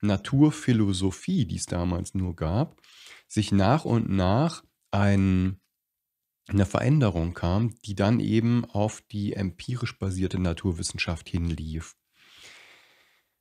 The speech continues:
Und das wurde dann verstärkt, ne? Siebzehnten Jahrhundert, ähm, Galileo, Kepler, Newton.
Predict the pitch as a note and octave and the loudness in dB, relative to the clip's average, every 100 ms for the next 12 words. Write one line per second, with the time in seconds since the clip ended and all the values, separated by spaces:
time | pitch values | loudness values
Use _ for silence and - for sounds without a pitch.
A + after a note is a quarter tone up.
0 | _ _ G2 F#2 G2 - - G#2 G#2 G2+ | _ _ 0 2 0 0 0 2 4 2
1 | E2+ - G2 F2+ - G#2+ G#2 - - - | 0 0 2 2 0 -2 -2 -6 -6 -4
2 | F#2+ F#2 F#2 F#2+ F#2 F2+ F2 E2 - F2 | -2 0 0 0 2 2 0 -4 -6 -4
3 | E2+ E2+ F2+ E2+ F2 E2 F#2 F2+ F2+ F2 | -2 -4 -4 -4 -2 0 0 2 0 -2
4 | F2+ - - G2 - F#2+ F2+ F2 E2+ F2 | -4 -4 -2 -2 0 0 2 2 0 0
5 | F2+ F#2 F#2 G2 G2+ F2+ F2 F2 E2+ F2 | 0 2 4 4 2 0 2 2 0 -4